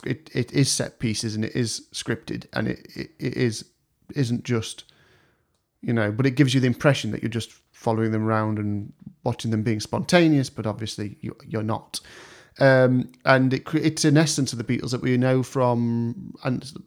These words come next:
press conferences and, and footage, like the footage you were talking about, the Maisel brothers, and the things we,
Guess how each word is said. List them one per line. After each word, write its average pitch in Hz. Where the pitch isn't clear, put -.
press 147
conferences 127
and, 104
and 107
footage, 127
like 113
the -
footage 120
you 120
were 117
talking 117
about, 117
the 117
Maisel 117
brothers, 117
and 120
the 120
things 123
we, 117